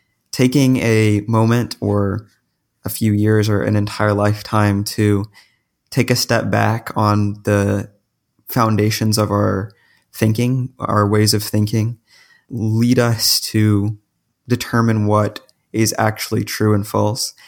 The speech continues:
And yeah, maybe that's not important in some sense, but in certain principles and ways of thinking about certain things and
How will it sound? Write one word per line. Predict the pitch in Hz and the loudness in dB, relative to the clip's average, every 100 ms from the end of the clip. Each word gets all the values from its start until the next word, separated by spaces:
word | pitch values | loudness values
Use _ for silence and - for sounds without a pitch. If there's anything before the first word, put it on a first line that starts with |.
| - - | -20 -2
And | 113 110 - - - | 0 0 -4 -16 -4
yeah, | 117 113 110 | 0 2 2
maybe | 117 135 143 | 2 2 2
that's | 127 - | 2 0
not | 117 110 - | 2 2 0
important | 107 - 110 113 95 | -4 -4 -4 -2 -2
in | 104 | -2
some | - 107 104 | -2 -2 -2
sense, | 123 123 127 - - - - - _ _ | 0 -2 -2 -6 -10 -20 -20 -20 _ _
but | 113 110 104 - _ | 2 2 0 -6 _
in | 117 110 | 2 2
certain | 110 135 131 98 | 2 2 2 0
principles | 92 117 107 104 104 104 101 - | 0 0 0 0 2 2 2 0
and | 107 104 | 0 2
ways | 110 110 | 4 2
of | 104 | 0
thinking | - 107 107 104 101 101 104 _ _ _ - | 0 0 0 0 -2 -2 -6 _ _ _ -4
about | 101 104 - | 0 0 0
certain | - 104 - 104 | -2 -2 -2 -2
things | 107 104 101 - | 0 2 0 -2
and | 95 | -8